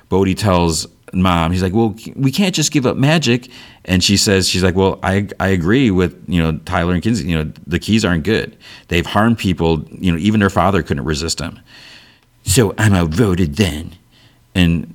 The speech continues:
Tyler says, he's like, "Well, I was hoping it could be unanimous." So Kinsey's like, "Why do you want them?"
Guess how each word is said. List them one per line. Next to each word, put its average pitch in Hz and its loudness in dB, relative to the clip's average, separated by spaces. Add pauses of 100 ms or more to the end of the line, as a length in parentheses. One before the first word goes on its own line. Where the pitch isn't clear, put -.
(120)
Tyler 92 0
says, 90 0
he's 92 0
like, 82 -2
"Well, 90 2
I 85 2
was 80 -2
hoping 98 0
it 80 -4
could 90 -2
be 80 0
unanimous." 78 -2 (540)
So 101 0
Kinsey's 98 0
like, 90 0
"Why 98 0
do 135 2
you 139 2
want 131 2
them?" 85 -4